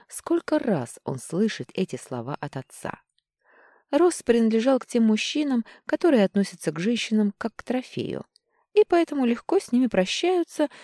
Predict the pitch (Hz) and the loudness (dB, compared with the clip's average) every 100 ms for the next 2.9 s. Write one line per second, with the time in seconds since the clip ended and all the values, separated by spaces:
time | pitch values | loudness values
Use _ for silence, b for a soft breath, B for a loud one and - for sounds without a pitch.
0 | B - 392 - 381 - 196 170 151 131 | B -8 -2 2 2 2 0 2 0 -2
1 | - 127 131 247 - - - 120 165 - | -4 -4 -4 -6 -8 -8 -4 -4 -6 -12
2 | - - - 131 120 87 - 90 139 | -14 -14 -14 -12 -12 -12 -12 -14 -16